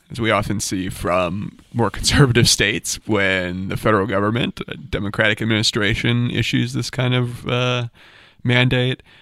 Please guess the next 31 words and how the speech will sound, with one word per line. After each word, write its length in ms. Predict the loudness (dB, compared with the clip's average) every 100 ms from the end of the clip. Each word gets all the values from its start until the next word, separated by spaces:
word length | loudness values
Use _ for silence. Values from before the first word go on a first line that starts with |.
| _ -4
And 200 | -2 0
lots 520 | 2 6 6 4 -2
of 140 | -4
states 340 | -4 -4 -4 -6
across 280 | -6 -6
the 60 | -6
country, 280 | -8 -8 -6
I 40 |
think 180 | -4 -4 -6 -14 -8
over 180 | -8
thirty, 540 | -8 -4 2 4 2 -2
have 220 | -4 -6
had 380 | -4 -4 -4 -6
this 340 | -6 -6 -10 _ _ -12
kind 200 | -8 -6
of 60 |
similar 380 | -4 -4 -4 -6
bill 260 | -4 -4 -4
introduced 580 | -6 -6 -4 -4 -6
where 400 | -8 -6 -6 -6 -8
if 280 | -8 -10 -8
you 440 | -6 -4 -4 -6 -12 -20 _ _ _ _ _ _ _ _ _ _
transition 500 | 0 2 2 -2 -4
from 220 | -4 -4
male 280 | -2 -2 -2
to 120 | -6
female, 720 | -8 -2 0 0 -2 -4 -8 -10 _ _ _ _
you 160 | -12
can't 380 | -10 -4 -2 -2
compete 640 | -6 -8 -6 -8 -8 -10 _
in 680 | -4 -2 -2 -4 -6 -8 -10